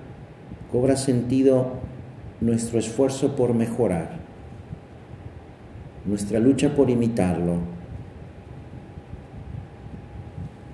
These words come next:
Al morir en la cruz, por nosotros, por nuestra salvación, Cristo nos libera.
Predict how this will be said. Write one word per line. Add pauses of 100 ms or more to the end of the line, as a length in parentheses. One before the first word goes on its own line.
(960)
Al
morir
en
la
cruz, (680)
por
nosotros, (220)
por
nuestra
salvación, (1200)
Cristo
nos
libera.